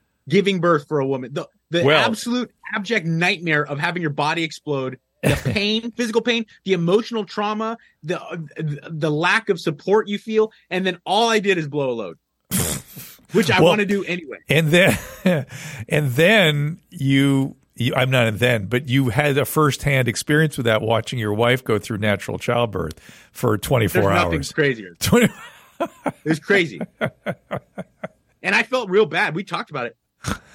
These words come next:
Speaker 1: I genu-, and I, I'm not, I'm kind of a tuned in dude, especially when it comes to biology, and,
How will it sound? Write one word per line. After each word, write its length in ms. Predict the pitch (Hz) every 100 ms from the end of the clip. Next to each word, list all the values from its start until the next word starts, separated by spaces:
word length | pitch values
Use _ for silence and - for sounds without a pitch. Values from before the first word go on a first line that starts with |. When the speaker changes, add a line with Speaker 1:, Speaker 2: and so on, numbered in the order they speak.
| - - 262
Speaker 1:
I 80 |
genu-, 380 | 254 185 269 226
and 140 | - 220
I, 60 | -
I'm 120 | 277
not, 200 | 381 381 - _ _ _ _ _ _ _ _ _ _ _ -
I'm 140 | 233 370
kind 180 | 415 415
of 60 |
a 40 | 202
tuned 360 | - 208 165
in 240 | 151 143 113
dude, 400 | 113 131 208 -
especially 400 | 156 - 262 294
when 100 | 233
it 80 | 180
comes 300 | 180 165 -
to 240 | - 156
biology, 800 | 135 117 120 160 214 175 190 185
and, 120 | 156